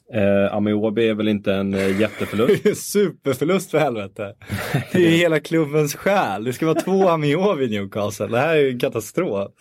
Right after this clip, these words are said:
Speaker 1: Men spenderat pengar i år.
Speaker 2: Ja.
Speaker 1: Spenderat pengar. Värvat mycket.
Speaker 2: Mm.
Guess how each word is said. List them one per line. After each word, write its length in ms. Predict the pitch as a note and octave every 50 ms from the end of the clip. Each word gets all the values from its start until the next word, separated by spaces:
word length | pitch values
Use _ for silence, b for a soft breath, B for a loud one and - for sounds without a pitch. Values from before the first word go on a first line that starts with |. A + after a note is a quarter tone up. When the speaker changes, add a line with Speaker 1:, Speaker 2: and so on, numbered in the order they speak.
| B B B D3
Speaker 1:
Men 640 | B A#2 A#2 B2+ D3 C#3+ A#2+ F#2 E2 E2+ F2 F#2 F#2 - - - -
spenderat 420 | - - A2+ G2+ G#2 G#2 G2 -
pengar 280 | - G2 F#2 F2+ E2+ E2+
i 60 | E2+
år. 220 | E2+ E2 E2 - - _ _ _ -
Speaker 2:
Ja. 260 | G#2 G#2 G#2+ A2+ C3+ C#3+ _ _ -
Speaker 1:
Spenderat 340 | - - G2+ G2 G2+ G2+ -
pengar. 300 | G#2 G2 F#2 F2+ F2 - -
Värvat 400 | G2+ A#2 C3+ B2+ G2 F#2+ - -
mycket. 540 | D3 C#3+ - - - D#3+ G2 - - -
Speaker 2:
Mm. 260 | G#2+ G#2 A2 B2 B2